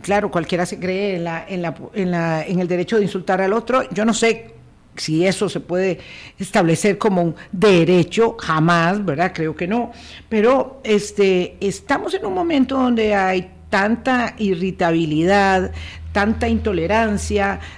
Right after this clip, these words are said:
tanto odio externado en las redes sociales que una empresa deportiva o de cualquier otra índole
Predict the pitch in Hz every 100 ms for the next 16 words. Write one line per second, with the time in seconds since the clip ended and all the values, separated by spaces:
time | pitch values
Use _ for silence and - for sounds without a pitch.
0 | - - 190 208 240 220 - 226 220 226
1 | 226 214 - 175 175 196 202 175 165 156
2 | 160 185 190 226 214 208 220 190 220 254
3 | 220 - 233 233 - 151 110 - - -
4 | - - - - 127 120 143 151 147 -
5 | 254 277 196 120 - - - 214 202 190
6 | 190 175 151 190 196 226 294 294 226 180
7 | 156 139 139 131